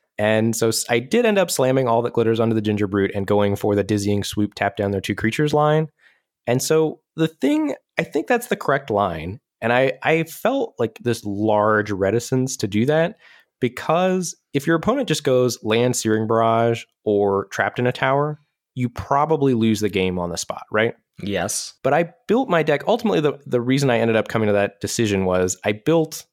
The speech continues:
Speaker 1: this blue-white tempo aggro deck. Like, the plan is to All That Glitters onto Gingerbrute, right? But I was still scared to do that. There's such an aversion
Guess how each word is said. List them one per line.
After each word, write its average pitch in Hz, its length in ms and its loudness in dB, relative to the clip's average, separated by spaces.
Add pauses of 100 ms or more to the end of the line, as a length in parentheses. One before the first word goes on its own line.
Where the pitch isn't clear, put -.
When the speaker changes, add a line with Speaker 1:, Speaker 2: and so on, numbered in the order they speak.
Speaker 1:
this 110 160 -2
blue-white 101 720 0
tempo 101 360 0
aggro 85 320 -2
deck. - 280 -18
Like, 98 220 -6
the 135 200 0
plan 127 500 0
is 113 320 0
to 104 240 -2
All 98 180 0
That 104 120 -2
Glitters 101 400 0
onto 98 240 -2
Gingerbrute, 90 440 -6
right? 107 200 0 (320)
But - 120 -6
I - 20 0
was 185 220 -2
still 202 300 0
scared 127 800 0 (280)
to 101 80 -4
do 104 180 0
that. 80 240 -6
There's 117 180 0
such - 380 -2
an 151 80 2
aversion 107 680 0